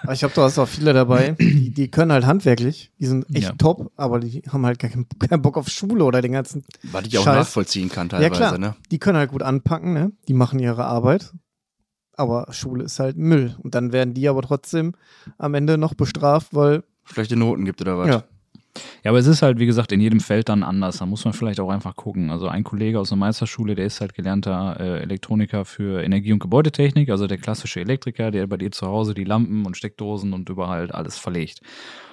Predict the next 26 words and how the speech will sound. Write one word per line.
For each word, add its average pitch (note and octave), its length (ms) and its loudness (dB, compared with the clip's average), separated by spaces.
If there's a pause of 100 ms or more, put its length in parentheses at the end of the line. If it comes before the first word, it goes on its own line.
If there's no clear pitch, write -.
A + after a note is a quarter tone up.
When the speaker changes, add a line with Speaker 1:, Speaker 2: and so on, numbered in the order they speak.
(120)
Speaker 2:
Und, G#2+ 340 4
ähm, F#2 520 -2 (160)
da C#3 560 4 (160)
ist A2 180 -4
es A#2+ 300 -2
in G#2 180 -4
der F#2+ 160 -2
Regel C3+ 260 2
so, B2+ 360 4
gerade G#2 280 2
in F#2+ 120 2
den F#2+ 100 2
kleinen F#2 320 -2
Handwerksbetrieben, B2 920 0 (320)
dass - 240 -6
du G2+ 100 -6
auch, - 360 -6
äh, G2 400 -4 (200)
mit - 100 -20
dem A2 120 2
Hauptschulabschluss - 640 -4
die - 60 -12
Lehre F2+ 220 -8
anfangen - 280 -10
kannst. - 280 -14 (400)
Speaker 3:
Mhm. A2 380 0